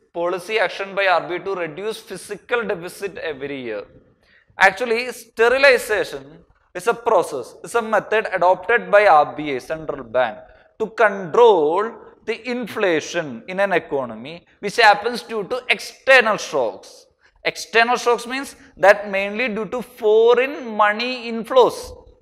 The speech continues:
Okay, if there is currency appreciation happening due to foreign money inflows or external shocks,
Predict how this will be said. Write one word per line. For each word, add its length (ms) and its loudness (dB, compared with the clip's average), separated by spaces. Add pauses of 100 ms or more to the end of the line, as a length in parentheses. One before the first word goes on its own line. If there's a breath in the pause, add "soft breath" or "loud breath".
(640)
Okay, 460 -6 (320 soft breath)
if 180 -8
there 180 4
is 160 -2
currency 560 4
appreciation 760 0
happening 580 -6
due 220 -4
to 240 -6
foreign 420 -4
money 380 -6
inflows 560 -6 (200 soft breath)
or 120 4
external 580 0
shocks, 920 -6